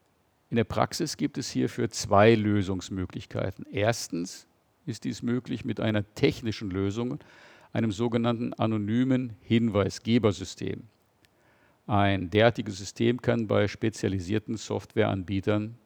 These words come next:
zugekauft werden. Die zweite Lösungsmöglichkeit ist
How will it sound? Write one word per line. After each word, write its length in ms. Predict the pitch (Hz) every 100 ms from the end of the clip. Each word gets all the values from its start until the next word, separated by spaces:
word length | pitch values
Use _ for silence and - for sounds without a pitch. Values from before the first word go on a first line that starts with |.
| _ _ _
zugekauft 640 | - 139 120 - - -
werden. 220 | - - - _ _ _ _ _ _ _ _ _ _ _ _ - - - - -
Die 80 |
zweite 520 | 95 - 87 101 123 147
Lösungsmöglichkeit 1120 | 151 151 151 - 139 143 139 - 131 131 131
ist 360 | 123 - -